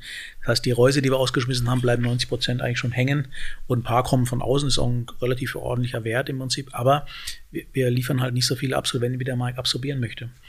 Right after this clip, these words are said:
Und es ist halt auch so spannend, denn in den letzten Jahren hat sich auch so eine gewisse Wohlfühlatmosphäre breit gemacht. Ich find's faszinierend, dass die Wissen schon zu Beginn des Studiums, was sie machen wollen, okay, aber,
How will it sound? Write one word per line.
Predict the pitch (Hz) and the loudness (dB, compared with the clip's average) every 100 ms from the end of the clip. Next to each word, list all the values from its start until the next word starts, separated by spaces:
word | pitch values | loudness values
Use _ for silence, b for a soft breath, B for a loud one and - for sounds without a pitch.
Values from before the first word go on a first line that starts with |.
| B B | B B
Und | - | 0
es | 123 | 0
ist | 131 139 | 2 0
halt | 135 | -2
auch | 127 | -2
so | 123 | 0
spannend, | 120 - 123 139 | 0 0 0 0
denn | 131 123 127 - - | 0 0 -2 -4 -6
in | |
den | 135 | 0
letzten | 123 123 - | 0 2 0
Jahren | 120 120 131 | 2 0 0
hat | 127 | -4
sich | - 117 | -4 -4
auch | 120 | -2
so | 127 | 0
eine | 123 | 0
gewisse | 120 120 113 | 0 -2 2
Wohlfühlatmosphäre | 135 - 135 120 123 - 117 117 | 2 2 0 0 -2 -2 -2 -4
breit | 120 123 | -4 -4
gemacht. | 117 120 - - B B B | -4 -4 -6 -14 B B B
Ich | - | 0
find's | - 143 - | 2 4 4
faszinierend, | 165 - - 131 139 | 4 4 4 4 4
dass | 143 - | 2 2
die | 123 | 2
Wissen | 131 151 | 4 2
schon | 127 139 | 2 2
zu | 131 | 2
Beginn | 127 123 | 2 4
des | 127 | 4
Studiums, | - 131 127 | 4 2 2
was | 117 | 2
sie | 110 | 4
machen | 135 165 | 4 4
wollen, | 123 110 117 | 4 4 0
okay, | - 131 | 0 0
aber, | 165 120 151 180 | 2 4 4 2